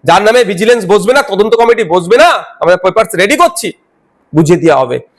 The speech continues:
আমি তো অপেক্ষা করছিলাম, আমি আমাদের নেতৃত্ব, জেলা নেতৃত্ব ছিল ওখানে, আমাদের, আহ, আব্দুল মালিক মোল্লা, বলছে, "আপনি থাকুন, আমি সকালে যাব।"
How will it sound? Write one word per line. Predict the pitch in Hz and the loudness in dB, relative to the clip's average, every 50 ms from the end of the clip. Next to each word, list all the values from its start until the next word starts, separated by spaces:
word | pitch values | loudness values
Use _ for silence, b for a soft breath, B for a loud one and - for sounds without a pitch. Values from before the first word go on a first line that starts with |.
| b b | b b
আমি | - 185 226 277 247 | -2 0 0 0 2
তো | 302 | 2
অপেক্ষা | 285 - 254 262 277 277 | 2 2 0 -2 -2 0
করছিলাম, | 277 262 233 - - 202 165 143 131 135 151 | 0 -2 -2 -2 -2 -2 -2 -2 -2 -2 0
আমি | 170 202 208 | 0 2 2
আমাদের | 202 214 208 226 226 | 2 0 0 0 -2
নেতৃত্ব, | 190 180 180 - - 180 - 202 | -4 -6 -6 -8 -2 0 0 0
জেলা | 151 165 180 185 | 2 0 0 0
নেতৃত্ব | 190 190 185 - 196 180 - 196 | -2 -4 -6 -8 -10 -6 -4 -4
ছিল | 185 - - 175 190 | -2 -2 -2 0 0
ওখানে, | 196 190 190 185 196 226 - - _ _ _ _ _ _ _ | 0 0 0 -2 -4 -4 -8 -12 _ _ _ _ _ _ _
আমাদের, | - 151 156 151 151 143 | -2 0 2 2 2 0
আহ, | - - _ _ _ _ _ _ _ _ _ - 147 147 143 143 143 139 127 - 135 | -2 -6 _ _ _ _ _ _ _ _ _ 0 2 2 2 2 0 -2 -4 -6 -6
আব্দুল | 139 143 170 160 | -4 -2 0 0
মালিক | 170 180 202 202 | 2 2 0 0
মোল্লা, | 220 220 214 214 233 269 311 - _ _ _ _ _ _ | 0 0 0 0 -2 -4 -6 -12 _ _ _ _ _ _
বলছে, | 147 151 147 175 | -4 -2 0 0
"আপনি | 160 165 175 | -2 -2 -2
থাকুন, | 165 170 170 214 208 | -4 -2 -2 0 -2
আমি | 190 180 | -2 -2
সকালে | - - - 139 139 135 | -2 -2 0 0 0 0
যাব।" | 127 123 120 120 | -2 -2 -4 -6